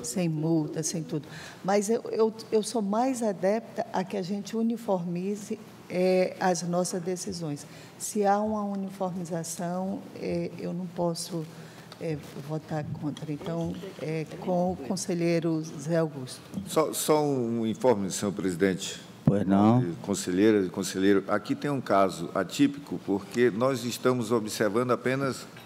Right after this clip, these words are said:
Speaker 2: a publicação no Diário Oficial. Na ata, existe uma publica-, eh, publicações diferenciadas. Há a vinda pra cá dos dados e há também uma publicação na,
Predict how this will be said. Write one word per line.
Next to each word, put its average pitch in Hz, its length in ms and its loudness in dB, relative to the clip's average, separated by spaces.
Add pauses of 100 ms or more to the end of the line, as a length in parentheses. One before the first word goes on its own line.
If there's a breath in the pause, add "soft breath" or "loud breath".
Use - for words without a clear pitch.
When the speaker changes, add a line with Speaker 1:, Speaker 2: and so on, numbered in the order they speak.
(680)
Speaker 2:
a - 80 0
publicação 110 640 -2
no 117 60 -4
Diário 127 220 4
Oficial. 101 680 4 (380 loud breath)
Na 113 360 2
ata, 95 280 0 (220)
existe 117 440 2
uma 139 100 0
publica-, 110 460 -2
eh, 104 140 4 (100)
publicações 107 760 0
diferenciadas. 117 880 2
Há 107 380 4 (720 loud breath)
a 107 140 4
vinda 101 360 4
pra 135 180 4
cá 120 540 2 (840)
dos 104 240 4
dados 131 680 4
e 107 200 6
há 123 120 8
também 143 320 0
uma 160 120 2
publicação 135 880 2 (760)
na, 127 580 2